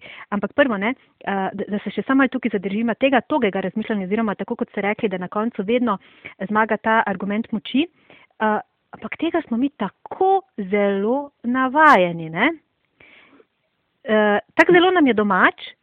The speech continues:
in kot pravite, veliko napora terja, da, da, da, da mi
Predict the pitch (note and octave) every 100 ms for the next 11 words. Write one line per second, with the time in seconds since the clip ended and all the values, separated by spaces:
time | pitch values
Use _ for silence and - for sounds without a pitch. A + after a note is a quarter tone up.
0 | _ A#3 A3+ G#3+ - B3 E4 E4 C#4+ C4
1 | G#3 G#3+ E4+ - D4+ - C#4+ D4 - D4
2 | D4+ C#4+ A#3+ B3+ C4 C#4 B3+ A3 F#3+ A3
3 | B3 F3+ A#3+ C#4 D#4